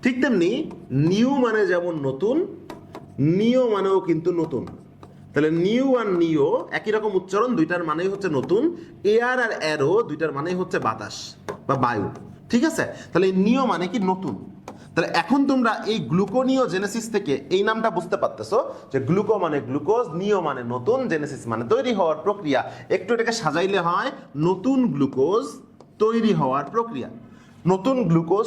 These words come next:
তৈরি হওয়ার প্রক্রিয়া। এখন তোমার মাথায় এই প্রশ্নটা কাজ করতে পারে যে, "ভাই, কখন নতুন গ্লুকোজ তৈরি হবে?" যখন পুরাতন গ্লুকোজ ফুরায় যাবে।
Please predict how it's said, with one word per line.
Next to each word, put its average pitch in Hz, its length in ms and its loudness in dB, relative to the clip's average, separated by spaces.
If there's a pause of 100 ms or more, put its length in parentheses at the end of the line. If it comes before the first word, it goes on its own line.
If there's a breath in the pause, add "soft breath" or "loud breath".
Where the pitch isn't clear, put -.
তৈরি 165 280 2
হওয়ার 165 320 0
প্রক্রিয়া। 165 500 -2 (180 loud breath)
এখন 180 140 -2
তোমার 226 200 2
মাথায় 226 200 2
এই 226 60 -2
প্রশ্নটা 214 260 -4
কাজ 196 220 -4
করতে 233 260 -4
পারে 139 200 0
যে, 147 80 -6
"ভাই, 160 100 0 (140)
কখন 220 280 -2
নতুন 202 320 -2
গ্লুকোজ 202 340 -2
তৈরি 240 180 0
হবে?" 226 260 0 (240 loud breath)
যখন 208 280 0
পুরাতন 233 360 2
গ্লুকোজ 220 280 0
ফুরায় 247 360 0
যাবে। 180 240 -4